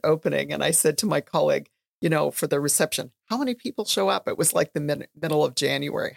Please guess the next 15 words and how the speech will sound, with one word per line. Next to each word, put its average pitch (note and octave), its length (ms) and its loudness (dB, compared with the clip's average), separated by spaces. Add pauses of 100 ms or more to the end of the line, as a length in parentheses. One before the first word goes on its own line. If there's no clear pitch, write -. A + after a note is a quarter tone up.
How - 60 -6
many A3+ 140 0
people A3 300 -4
show E3+ 240 0
up D#3 160 -2
for D#3+ 140 -4
these C#3+ 380 -2 (400)
art B2+ 300 -2
openings? C3+ 680 -2 (140)
And D3+ 200 2
he D#3 120 0
said, - 260 0
Oh, C4+ 160 2
you A3 140 2
know, D3+ 220 -2